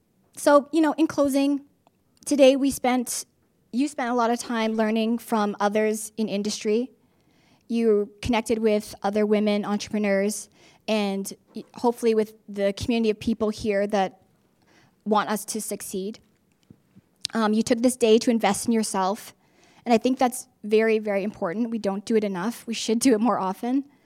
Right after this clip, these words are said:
Um, I would love to stay connected, um, with the people in this room. I would like to learn more about what you're doing, about your business, about your dreams, your passions.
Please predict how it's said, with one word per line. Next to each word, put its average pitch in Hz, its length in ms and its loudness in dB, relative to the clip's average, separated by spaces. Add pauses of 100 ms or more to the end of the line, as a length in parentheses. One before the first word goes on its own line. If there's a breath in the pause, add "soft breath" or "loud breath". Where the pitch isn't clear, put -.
(380 soft breath)
Um, 196 380 -6 (140)
I 233 120 4
would 233 140 0
love 226 180 2
to 254 80 -8
stay 226 200 -2
connected, 247 680 -4 (600 soft breath)
um, 202 420 -4 (420)
with 220 120 2
the - 60 -16
people 220 220 -2
in 202 80 -2
this 202 260 -8
room. 214 380 -2 (420)
I 220 80 2
would 226 120 0
like 226 140 0
to 233 120 -8
learn 214 200 -4
more 202 140 -2
about 202 200 -2
what 202 120 -4
you're 214 100 -2
doing, 208 640 -4
about 196 180 -4
your 214 100 -2
business, 214 640 -4
about 190 240 -6
your 214 100 -6
dreams, 208 800 -4 (360 soft breath)
your 220 120 -4
passions. 202 960 -6